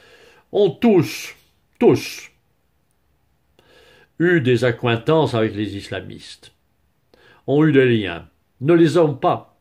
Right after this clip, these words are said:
combattus frontalement et de manière déterminée,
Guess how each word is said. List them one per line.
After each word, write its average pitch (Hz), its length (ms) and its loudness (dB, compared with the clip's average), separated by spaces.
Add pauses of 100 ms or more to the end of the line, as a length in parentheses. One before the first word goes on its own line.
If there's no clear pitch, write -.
combattus 127 720 -2
frontalement 139 1080 -2 (580)
et 135 120 2
de 135 120 0
manière 127 440 -2
déterminée, 143 720 -2